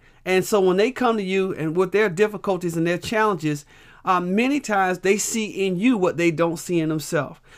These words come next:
Let's talk about scripture. Let's go to First Samuel chapter seventeen, and let's talk about how David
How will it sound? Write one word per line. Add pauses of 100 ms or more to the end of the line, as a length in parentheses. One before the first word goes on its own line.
(120)
Let's
talk
about
scripture. (920)
Let's
go
to
First
Samuel
chapter
seventeen, (240)
and
let's
talk
about
how
David